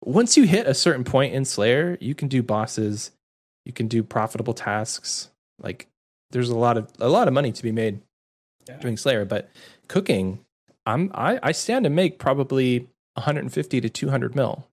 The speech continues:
Speaker 1: in cooking, going to two hundred mil, uh, X P.
Speaker 2: How are you gonna do
Speaker 1: And
Speaker 2: that?
Speaker 1: so, so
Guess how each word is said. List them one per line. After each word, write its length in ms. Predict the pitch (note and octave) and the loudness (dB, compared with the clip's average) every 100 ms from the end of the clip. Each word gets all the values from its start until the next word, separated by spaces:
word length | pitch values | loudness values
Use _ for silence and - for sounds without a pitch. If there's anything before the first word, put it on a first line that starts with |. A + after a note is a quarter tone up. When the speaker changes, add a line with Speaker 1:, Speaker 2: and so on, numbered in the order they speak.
| - | -6
Speaker 1:
in 120 | A#2+ | -4
cooking, 440 | - A#2+ - - _ _ _ _ _ | -4 -4 -6 -10 _ _ _ _ _
going 220 | B2 A#2+ | 0 0
to 60 | A2 | 0
two 140 | - B2+ | -2 -2
hundred 140 | A2 | 0
mil, 320 | G#2+ G2+ A2+ _ _ _ _ _ | -2 -6 -8 _ _ _ _ _
uh, 140 | - - | -10 -8
X 240 | A#2 - | -8 -10
P. 260 | - D3 - _ _ _ _ - | -8 -8 -8 _ _ _ _ 0
Speaker 2:
How 100 | C#3+ | 2
are 40 | |
you 100 | C3 | 2
gonna 100 | A2 | 2
do 60 | C3+ | 0
Speaker 1:
And 80 | C#3+ | 0
Speaker 2:
that? 100 | B2 | -4
Speaker 1:
so, 280 | A2+ A2 - _ _ _ - - - - | -4 -6 -12 _ _ _ -20 -20 -20 -6
so 560 | - C#3 C#3 C3+ C3+ | 2 4 6 4 2